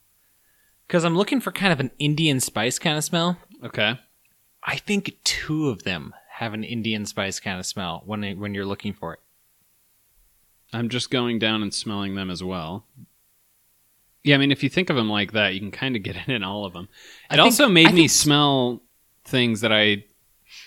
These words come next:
Speaker 1: Yeah.
Speaker 2: hadn't occurred to me.
Speaker 1: I think two of them have, like, pretty big, like,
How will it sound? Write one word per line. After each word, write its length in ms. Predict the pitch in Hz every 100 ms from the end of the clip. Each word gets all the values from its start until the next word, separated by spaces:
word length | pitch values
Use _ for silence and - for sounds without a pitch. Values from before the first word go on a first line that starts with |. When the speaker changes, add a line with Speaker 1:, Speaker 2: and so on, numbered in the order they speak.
| -
Speaker 1:
Yeah. 120 | 143
Speaker 2:
hadn't 120 | 123
occurred 280 | 95 - 101
to 40 | 87
me. 80 | -
Speaker 1:
I 100 | 208
think 260 | - 320
two 320 | - - 233 220
of 100 | 135
them 160 | 120
have, 260 | - 147 127
like, 360 | 135 120 -
pretty 300 | - - 220
big, 280 | 151 151 143
like, 480 | 135 113 98 92